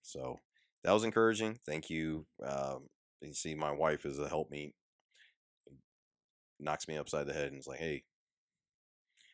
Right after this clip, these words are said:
and those, um, good words the other night. So, um, I appreciate you joining me. Um, thank you so much for, um, if you watch this video down in the future,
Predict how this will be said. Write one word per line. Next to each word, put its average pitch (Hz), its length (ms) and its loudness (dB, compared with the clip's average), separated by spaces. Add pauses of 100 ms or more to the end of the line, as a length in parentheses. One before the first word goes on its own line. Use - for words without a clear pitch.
(200)
and 73 100 -14
those, 67 300 -6
um, 67 240 -6
good 69 200 -4
words 69 280 -4
the 69 120 -10
other 65 120 -10
night. 65 280 -8
So, 65 260 -6 (800)
um, 78 480 4
I 85 140 4
appreciate 107 480 2
you 92 60 -4
joining 104 300 6
me. 110 300 2
Um, 76 300 2
thank 92 300 4
you 92 200 2
so 92 240 6
much 90 320 4
for, 78 600 2
um, 69 300 -4 (200)
if 80 140 -6
you 82 140 -2
watch 82 280 8
this 78 160 0
video 82 380 4
down 78 500 2
in 71 120 -6
the 69 100 -8
future, 90 520 0